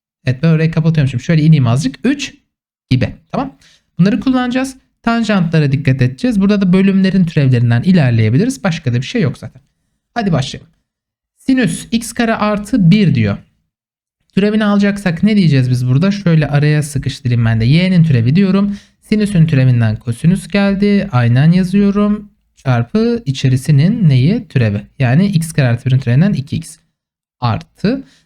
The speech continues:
cos kare x'in türevi ne olacaktır? İki öne düştü. Kosinüs x'i yazdık. Kosinüs x'in türevi eksi sinüs x olacaktı. Dikkat edin. Cos kare x'in türevi ne geliyormuş yani? Cos kare x. D bölü dx. Bu neye eşitmiş? Bakın arkadaşlar.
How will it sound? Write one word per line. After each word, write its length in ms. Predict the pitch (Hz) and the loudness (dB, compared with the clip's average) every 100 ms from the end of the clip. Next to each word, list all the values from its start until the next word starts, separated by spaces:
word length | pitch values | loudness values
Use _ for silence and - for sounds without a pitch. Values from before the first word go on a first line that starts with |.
| _ _ | _ _
cos 220 | 254 254 - | -6 -6 -4
kare 220 | 233 233 | -2 -2
x'in 240 | - 226 | -2 -4
türevi 260 | 214 196 165 | -2 2 2
ne 60 | |
olacaktır? 520 | 131 120 117 120 131 - | 2 2 -2 -4 -6 -4
İki 420 | 170 - 240 190 | -4 -2 -2 0
öne 240 | 160 147 131 | 2 2 0
düştü. 300 | 131 131 135 | 0 -4 0
Kosinüs 440 | 165 165 190 160 | -2 2 0 2
x'i 260 | 135 - 202 | -2 0 0
yazdık. 480 | 208 208 233 - | 0 -2 -6 -8
Kosinüs 420 | - 208 208 202 180 | -4 -2 0 0 0
x'in 300 | 165 160 151 | 0 2 2
türevi 320 | 180 185 226 | 0 0 0
eksi 440 | - 170 165 196 | 0 -2 -2 -4
sinüs 500 | 165 156 185 214 - - | -2 2 2 0 -6 -2
x 260 | 160 - | -2 0
olacaktı. 540 | 120 110 110 107 - 131 | -2 -2 -4 -6 -6 -6
Dikkat 260 | 165 180 | -2 -2
edin. 200 | 110 104 - _ _ _ _ _ _ | -2 -4 -10 _ _ _ _ _ _
Cos 160 | 175 165 | -6 -2
kare 160 | 190 | -2
x'in 220 | 165 165 | -2 0
türevi 260 | 170 180 180 | 0 0 2
ne 80 | 190 | 2
geliyormuş 500 | 160 135 123 120 - | 2 2 0 -2 0
yani? 440 | 120 123 165 262 - _ _ _ _ | 0 2 0 -2 -12 _ _ _ _
Cos 320 | 156 143 - - | -2 -2 -4 -10
kare 500 | - 131 156 170 160 | -2 2 2 0 -2
x. 400 | 147 131 - - - _ _ _ _ | -4 -4 -8 -18 -20 _ _ _ _
D 280 | 139 143 131 | -2 0 0
bölü 460 | 127 120 165 170 131 | 2 2 2 2 0
dx. 600 | 120 120 131 135 - - | 2 2 2 0 -6 -2
Bu 100 | 131 | 2
neye 180 | 139 160 | 4 4
eşitmiş? 460 | 160 160 151 127 - | 2 0 -4 -4 -4
Bakın 220 | 123 165 | 0 0
arkadaşlar. 460 | 139 127 117 117 | 2 -2 0 -2